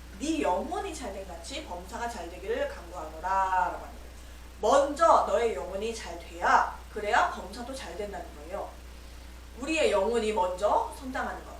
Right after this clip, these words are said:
영적인 것에 먼저 집중을 해야 된다고 지금 계속해서 성경에서 말을 하고 있죠. 사도 바울도 그렇게 얘기하고, 디모데도, 그리고 요한도 계속해서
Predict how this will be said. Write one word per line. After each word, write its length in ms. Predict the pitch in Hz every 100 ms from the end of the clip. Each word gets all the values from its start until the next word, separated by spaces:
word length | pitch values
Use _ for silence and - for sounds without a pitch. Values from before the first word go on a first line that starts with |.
| - - - 202
영적인 540 | 214 247 320 302 277
것에 240 | 202 269
먼저 360 | 226 190 208 233
집중을 600 | - - - 254 220 - - - - -
해야 160 | 247 226
된다고 480 | 202 165 185 285 302
지금 240 | 208 180 -
계속해서 760 | 240 277 277 294 - - 185
성경에서 400 | - 262 233 214
말을 240 | - - -
하고 120 | 160
있죠. 140 | 156 - - - - -
사도 200 | 262 269
바울도 320 | 247 214 - -
그렇게 260 | - -
얘기하고, 320 | 170 165 -
디모데도, 600 | - 208 208 185 202 403 403
그리고 480 | - 403 427 453 - - - 214
요한도 280 | 202 294 - - - - - - - -
계속해서 580 | 226 214 220 302 -